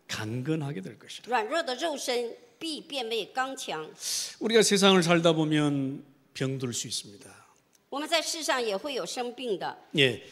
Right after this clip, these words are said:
Speaker 1: 그리고요, 감은 따라 내려오는 연약한 부분이 있거든요.
Speaker 2: 还有从家门下来的软弱的部分。
Speaker 1: 근데 희한하지요? 시간표대로 치유를 받는 거예요.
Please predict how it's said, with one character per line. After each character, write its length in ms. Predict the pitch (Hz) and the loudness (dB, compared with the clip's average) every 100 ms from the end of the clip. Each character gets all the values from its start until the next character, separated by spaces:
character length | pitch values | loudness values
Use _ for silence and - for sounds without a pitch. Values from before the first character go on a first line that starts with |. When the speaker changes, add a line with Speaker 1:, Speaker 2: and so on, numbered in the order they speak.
| - | -6
Speaker 1:
그리고요, 400 | - 269 214 185 | 2 8 10 10
감은 460 | - - 165 247 262 | 6 2 4 4 4
따라 280 | 262 233 208 | 4 6 6
내려오는 500 | 165 170 202 202 160 | 6 6 6 4 4
연약한 480 | 131 160 202 240 202 | 4 4 2 0 0
부분이 240 | 175 220 | -2 -2
있거든요. 480 | 151 220 170 123 113 | -4 -4 -6 -8 -10
Speaker 2:
还 120 | - 269 | -6 -4
有 120 | 214 | -4
从 240 | 247 240 | -4 -4
家 240 | 277 381 370 | 2 2 2
门 240 | 269 240 | -2 -8
下 200 | 320 294 | -8 -8
来 140 | 196 | -8
的 160 | 202 214 | -10 -12
软 220 | 190 160 | -10 -10
弱 160 | 180 392 | -8 -8
的 80 | 277 | -8
部 200 | 208 202 | -14 -16
分。 200 | - 156 - - | -16 -16 -14 -2
Speaker 1:
근데 260 | 277 277 | 2 4
희한하지요? 640 | 226 254 247 208 170 214 403 - - - - | 4 6 6 8 6 4 2 -2 -20 -20 2
시간표대로 840 | - - - 320 311 - 240 233 | 6 6 6 0 2 2 4 4
치유를 560 | - - - 349 294 285 | 6 6 6 6 4 4
받는 340 | 196 160 156 | 2 0 -2
거예요. 220 | 131 104 | -4 -6